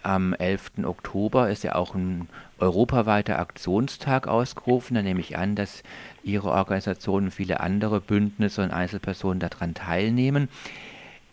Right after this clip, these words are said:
Insgesamt, äh, kann man sich aber dem Eindruck nicht erwehren, dass es eigentlich den Herrschenden und Handelnden relativ egal ist, ob die Menschen so auf der Straße dagegen sind. Was würden Sie denn denken, sind,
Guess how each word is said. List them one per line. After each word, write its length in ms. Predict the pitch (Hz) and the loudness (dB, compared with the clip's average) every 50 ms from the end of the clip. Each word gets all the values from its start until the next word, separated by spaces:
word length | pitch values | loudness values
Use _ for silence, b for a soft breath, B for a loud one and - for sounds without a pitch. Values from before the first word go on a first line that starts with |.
| _ | _
Insgesamt, 720 | - 151 147 - - 131 - - 135 156 175 170 - - - - | 0 0 0 2 0 0 4 6 6 8 6 4 2 -6 -12 -2
äh, 380 | - 117 117 117 113 113 110 110 107 - | 2 4 6 8 8 6 6 4 2 -2
kann 200 | - - - 120 | -6 -4 0 2
man 120 | 120 113 | 2 2
sich 180 | 113 - 120 120 | 2 0 -2 0
aber 120 | 120 107 | 0 0
dem 160 | 107 110 104 - | 0 0 -2 0
Eindruck 420 | - 104 110 - - 117 - - | 0 0 0 -2 -4 -6 -2 0
nicht 320 | 117 120 117 - - - - - | 0 0 0 -2 -8 -10 -12 -6
erwehren, 540 | - 104 101 98 98 95 101 107 117 127 127 | -4 -4 -2 -2 0 2 4 4 4 4 2
dass 220 | 117 110 107 - - | 2 0 -2 -2 -6
es 180 | 107 98 - | -8 -8 -6
eigentlich 480 | - 80 87 95 107 123 123 113 - - | -4 -2 0 0 2 0 0 -2 -6 -4
den 360 | - 104 104 101 104 98 90 B B B B B B | -2 0 0 2 2 0 -2 B B B B B B
Herrschenden 640 | - 101 95 - - - 123 120 110 - - 117 | 0 2 2 2 4 4 2 2 2 2 2 2
und 180 | 101 92 92 95 | 2 2 2 2
Handelnden 600 | 98 92 95 101 107 110 107 104 107 - 110 104 | 2 4 4 4 2 2 0 -2 0 0 2 2
relativ 600 | 92 82 87 90 104 110 101 - - 110 101 - | 2 2 2 2 2 2 0 0 -2 -2 -2 -2
egal 500 | - 92 - - 87 87 101 117 131 127 | -4 -4 -2 2 4 8 8 8 8 8
ist, 320 | - - 95 90 - - B B B B B B | 6 4 2 2 0 -6 B B B B B B
ob 200 | - 87 90 - - _ - - - - | -2 -2 -2 -2 -2 _ -20 -20 -8 -4
die 180 | 95 90 92 | -2 0 0
Menschen 440 | 90 87 87 87 92 92 - - 90 | 2 2 2 0 0 -2 -2 -4 -4
so 120 | - 92 | -2 0
auf 220 | 87 69 90 - - | 0 0 -2 -2 -2
der 140 | - 92 85 | -2 -2 -2
Straße 580 | - - - - 87 87 90 95 104 - 98 | -4 -8 -6 -2 0 2 4 4 2 2 0
dagegen 540 | 90 90 90 - - 95 98 107 107 120 110 | 0 -2 -2 -2 0 0 0 2 2 0 -2
sind. 240 | - - 104 101 B B B B | 0 0 -2 -2 B B B B
Was 200 | - 113 135 - | 0 0 0 2
würden 140 | 147 156 143 | 2 2 2
Sie 120 | 131 131 | 2 2
denn 120 | 131 127 117 | 0 2 4
denken, 320 | 117 117 123 131 - 117 | 4 4 4 2 0 -4
sind, 320 | - - 120 117 113 101 | 0 2 4 4 4 4